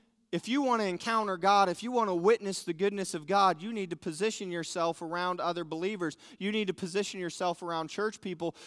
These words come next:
so that you can encounter God. That's why we invite people to church. That's why we want you to be a part of our community here.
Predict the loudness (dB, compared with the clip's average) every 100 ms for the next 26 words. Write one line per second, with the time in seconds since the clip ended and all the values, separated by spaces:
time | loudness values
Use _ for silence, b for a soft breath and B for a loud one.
0 | B -2 0 0 -2 -6 -6 -6 -6 -4
1 | -4 -4 -6 -6 -6 -10 -16 _ _ _
2 | _ _ _ _ 0 0 2 4 4 4
3 | 2 2 2 -2 -8 -6 -2 -2 -2 -4
4 | B B 4 4 4 2 2 -2 -2 -2
5 | -6 -2 -2 2 2 2 0 -2 -2 -6
6 | -4 -2 -2 -2 -4